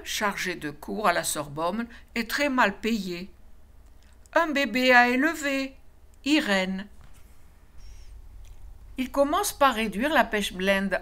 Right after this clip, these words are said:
en poudre, puis la dissolvent dans de l'acide pour en séparer les différents éléments.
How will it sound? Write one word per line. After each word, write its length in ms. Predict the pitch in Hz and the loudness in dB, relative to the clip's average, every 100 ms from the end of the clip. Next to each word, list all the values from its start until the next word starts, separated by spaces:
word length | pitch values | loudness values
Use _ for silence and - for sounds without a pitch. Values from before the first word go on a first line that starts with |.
| - | -4
en 160 | 156 | -8
poudre, 580 | 151 - 226 233 294 466 - - - - | -8 -6 -4 -2 0 -2 -4 -16 -16 -2
puis 160 | 277 | 4
la 100 | 294 | 6
dissolvent 540 | 220 214 - 240 285 254 | 6 2 0 2 2 2
dans 160 | 208 | 0
de 140 | 208 202 | 2 4
l'acide 680 | 196 196 - 208 233 302 294 | 4 4 0 -2 -2 -2 -2
pour 160 | 202 196 | -2 0
en 80 | |
séparer 500 | 190 - 196 165 175 | 0 -2 0 -2 0
les 100 | 208 | -4
différents 460 | 202 180 - 165 185 | -4 -6 -6 -4 -4
éléments. 580 | 196 175 160 151 147 | -2 -2 -4 -2 -4